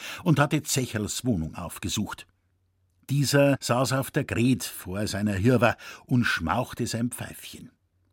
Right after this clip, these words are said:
Sein Anzug war noch derselbe wie vor sechs Jahren, nur älter, verschossener und zerrissener war er jetzt.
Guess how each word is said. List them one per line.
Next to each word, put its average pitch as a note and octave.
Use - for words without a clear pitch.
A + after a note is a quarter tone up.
Sein D#3+
Anzug C3
war A2+
noch G#2+
derselbe G#2
wie A2
vor G2+
sechs -
Jahren, A#2
nur G3
älter, C#3
verschossener A2
und A#2
zerrissener G2
war F2+
er F2
jetzt. -